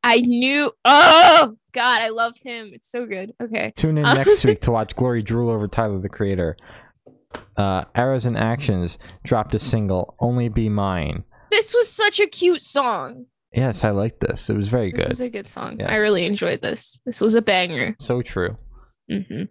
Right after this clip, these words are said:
Speaker 1: Little Sims dropped a new single, Rolling Stone. Have you heard the, um, I can't say that word, the Venom song,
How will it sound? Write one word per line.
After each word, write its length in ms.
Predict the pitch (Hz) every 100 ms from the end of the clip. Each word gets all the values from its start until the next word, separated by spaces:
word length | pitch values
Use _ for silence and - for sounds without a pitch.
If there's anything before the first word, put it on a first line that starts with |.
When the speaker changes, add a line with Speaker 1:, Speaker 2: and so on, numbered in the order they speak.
| _ - - - -
Speaker 1:
Little 280 | - 277 381
Sims 440 | - 302 262 202 -
dropped 260 | 214 214
a 40 | 220
new 120 | 214
single, 400 | 220 214 208 208
Rolling 340 | 208 214 214
Stone. 300 | 214 202 190
Have 200 | 196 233
you 80 | 269
heard 260 | 262 294 254
the, 360 | 269 254 233 - _ _ -
um, 560 | 226 226 214 196 185 214 _ _ _ _ _ 202
I 100 | 220
can't 200 | 226 -
say 140 | 180
that 180 | 165 -
word, 300 | 147 113 226 _ _
the 360 | 233 226 202 - 190
Venom 520 | 214 240 196 190 202 _ _
song, 520 | - 214 180 160 220